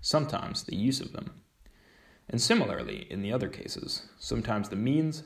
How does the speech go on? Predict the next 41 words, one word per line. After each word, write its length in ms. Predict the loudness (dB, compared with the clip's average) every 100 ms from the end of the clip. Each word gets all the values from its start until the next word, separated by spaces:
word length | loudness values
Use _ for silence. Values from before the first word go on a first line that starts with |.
| -8
sometimes 560 | -2 0 2 0 -2
the 80 | -2
mode 460 | 2 6 4 4 -2
of 100 | 2
using 300 | 2 2 0
it, 220 | -4 -8 -16 _ -2
or 100 | 2
the 80 |
means 380 | 2 4 2 0
of 120 | -4
bringing 300 | -2 0 0
it 240 | -2 -4 -6
about. 400 | -6 -4 -6 -12 -20 _ _ -20 -20 -20 -20 _ _ -20 -20 -20 -4
It 140 | -2 0
seems 320 | 4 4 2
then, 340 | -2 -2 -4 -10 -4
as 140 | -2
has 160 | 0 -2
been 160 | -2 -2
said, 400 | 2 2 2 -4 -14 _
that 200 | -2 0
man 360 | 0 0 0 -6 -14 -8
is 140 | -2 2
a 40 |
moving 300 | 4 4 4
principle 500 | 0 -2 -2 -2 -2
of 100 | -2
actions. 520 | -2 -2 -4 -10 -12 -14 _ _ _ _ _ -20 -20 -20 -20 2
Now 200 | 6 8
deliberation 880 | 8 6 6 6 4 4 0 -6 -8 -2
is 180 | 0 2
about 240 | 2 2
the 60 | 0
things 320 | 0 2 2
to 100 | -2
be 80 | -2
done 400 | 4 4 4 -4 -12 -20 _ 0
by 240 | 2 2
the 260 | 0 -4 -2
agent 300 | -2 -2 -4
himself 560 | -6 2 2 2 -6